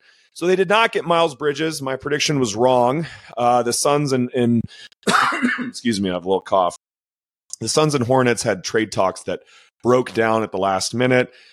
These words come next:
um, regarding, you know, Miles Bridges, and also Bridges d-, decided at the end, um, that he did not wanna get traded, it sounds like, and he wants to stay in Charlotte, and he wants to try to get a, a contract extension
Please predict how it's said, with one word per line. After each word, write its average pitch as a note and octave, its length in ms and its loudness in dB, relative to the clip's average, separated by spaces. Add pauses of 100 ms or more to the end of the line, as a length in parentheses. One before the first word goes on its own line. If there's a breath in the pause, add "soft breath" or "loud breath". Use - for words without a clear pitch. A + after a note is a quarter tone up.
(180 soft breath)
um, G2 540 0 (140)
regarding, G#2+ 840 0
you G2+ 100 -8
know, F#2+ 140 -4
Miles F#2+ 280 0
Bridges, G#2 380 0
and G#2+ 80 2
also A2 320 4
Bridges G2+ 460 -2 (120)
d-, G#2+ 100 -14 (220)
decided A2 680 0
at F#2 140 -6
the G#2+ 160 -4
end, G2+ 380 -2 (360 soft breath)
um, G2 340 0
that F#2+ 80 -6
he G#2+ 100 -2
did G2+ 120 -4
not C#3+ 260 2
wanna A2+ 200 2
get F#2 140 -10
traded, G2 520 -4 (120)
it F#2 140 -4
sounds F#2 320 0
like, F#2 220 0
and G2+ 100 -6
he A2 80 -2
wants G#2 320 0
to G2 100 -10
stay C#3+ 320 0
in D3 100 -2
Charlotte, G#2 420 2
and G2+ 100 -4
he G#2 60 -4
wants G#2 240 -2
to - 60 -10
try G#2 220 0
to G2+ 100 2
get F#2+ 140 0
a, F#2 140 -4 (120)
a F2+ 40 -12
contract G#2 580 0
extension F#2+ 680 -4